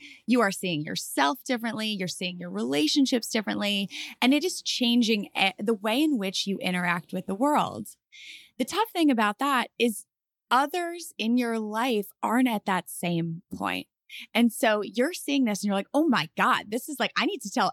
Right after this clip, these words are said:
everyone about this. This is so wild." But if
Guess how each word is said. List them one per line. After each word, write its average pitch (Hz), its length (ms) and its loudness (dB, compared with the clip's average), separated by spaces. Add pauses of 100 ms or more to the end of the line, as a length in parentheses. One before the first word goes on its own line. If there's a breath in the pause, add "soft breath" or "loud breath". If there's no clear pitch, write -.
everyone 214 520 0
about 147 320 -4
this. 180 240 -4
This 254 200 0
is 339 160 -6
so 247 360 -2
wild." 196 800 0 (760 loud breath)
But 254 340 2 (160)
if 233 140 -2